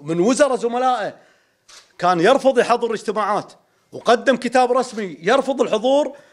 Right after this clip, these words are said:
مع وزراء مشبوهين، وبالتالي تم إقالته من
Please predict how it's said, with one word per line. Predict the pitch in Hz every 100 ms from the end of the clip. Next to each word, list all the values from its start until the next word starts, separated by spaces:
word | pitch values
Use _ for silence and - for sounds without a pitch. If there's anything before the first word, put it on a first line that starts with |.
| _
مع | 160 175
وزراء | 233 240 285 240
مشبوهين، | 214 180 226 240 285 151 - _ _ _ _ _ _ _ _ _ _ _ -
وبالتالي | 127 139 185 165 147
تم | 180 196 - _ _ _ _ _ _ _ _ _ _
إقالته | 151 160 175 170 156
من | 127 123